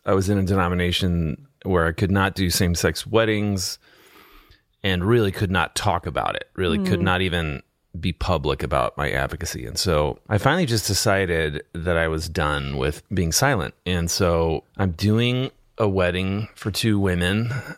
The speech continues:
Speaker 1: later on this year. And they found me because someone recommended me, you know, "Oh, you should," 'cause at their church, they can't, you know, they talked to their pastors and their pastors were compassionate, but said, "Sorry, we can't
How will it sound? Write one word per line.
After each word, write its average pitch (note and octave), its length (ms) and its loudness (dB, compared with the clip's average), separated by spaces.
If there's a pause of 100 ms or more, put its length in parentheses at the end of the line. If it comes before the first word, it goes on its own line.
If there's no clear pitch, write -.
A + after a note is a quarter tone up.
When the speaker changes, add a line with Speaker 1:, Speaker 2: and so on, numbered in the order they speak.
(220)
Speaker 1:
later G2 260 4
on F2 160 2
this E2+ 200 0
year. F#2+ 260 2 (140)
And F2 360 2 (720)
they G#2 160 4
found C#3+ 580 2
me F2+ 360 -2 (340)
because F#2+ 440 0
someone F2+ 760 2
recommended F#2+ 580 2
me, - 240 -8 (160)
you F#2+ 140 0
know, E2 260 0 (160)
"Oh, A#2 240 2
you F#2+ 160 0
should," F#2+ 220 -2
'cause G#2+ 160 2
at F#2 100 0
their B2+ 160 2
church, - 480 -2 (140)
they G#2 120 0
can't, G2+ 520 -4
you D#2+ 60 -8
know, D#2+ 100 -2
they E2 120 0
talked F2+ 200 0
to F2+ 80 -4
their F2 80 -2
pastors D#2 500 -2
and D#2+ 60 -2
their E2 80 0
pastors G2 400 0
were B2 200 0 (140)
compassionate, A2+ 640 0
but G#2 240 -2
said, F2+ 280 -2 (220)
"Sorry, F#2 320 0
we F#2 140 -4
can't F#2 320 -4